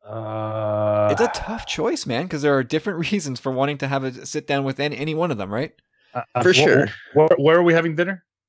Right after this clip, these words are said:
Speaker 1: Well, let, let's preci-, let's make this
Speaker 3: Wherever you
Speaker 1: precise.
Speaker 3: want, man.
Speaker 2: Yeah.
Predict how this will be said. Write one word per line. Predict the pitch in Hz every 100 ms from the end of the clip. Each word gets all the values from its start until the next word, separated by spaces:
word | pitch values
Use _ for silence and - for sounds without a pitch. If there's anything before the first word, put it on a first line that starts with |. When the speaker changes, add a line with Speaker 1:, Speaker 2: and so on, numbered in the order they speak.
| _ _ _ -
Speaker 1:
Well, | 131
let, | 135 131
let's | 139 -
preci-, | - - 117 123
let's | 120 120 -
make | 123 117
this | 107
Speaker 3:
Wherever | 104 127 127
you | 107
Speaker 1:
precise. | 117
Speaker 3:
want, | 160 -
man. | 98
Speaker 2:
Yeah. | 143